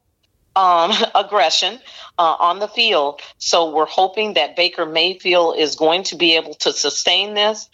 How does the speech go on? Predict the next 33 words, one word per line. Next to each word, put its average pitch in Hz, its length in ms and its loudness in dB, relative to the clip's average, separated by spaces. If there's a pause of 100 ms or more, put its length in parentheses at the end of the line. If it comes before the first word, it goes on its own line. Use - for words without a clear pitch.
(340)
and, 160 440 2
uh, 156 140 2
put - 180 -4
on 175 240 2
the 139 140 0
good 214 360 0
Baker 208 300 -2
performance 165 760 0 (240)
that 175 220 0
we 214 180 -2
have 226 160 -2
seen 196 360 -2
him 196 240 -2
do. 180 380 0 (400)
Um, 170 480 2
so, 160 880 -2 (600)
um, 156 580 0
that 202 260 2
is 165 220 -8
one 180 200 -2
of 180 100 -4
the 180 80 -2
things 175 340 -4
that 165 120 -2
we're 151 120 -4
dealing 165 440 2
here, 131 280 -2 (280)
be-, 175 280 -2
because 175 420 -2 (120)
definitely 160 520 -2
we 170 140 -4
don't 180 340 0
want 156 300 0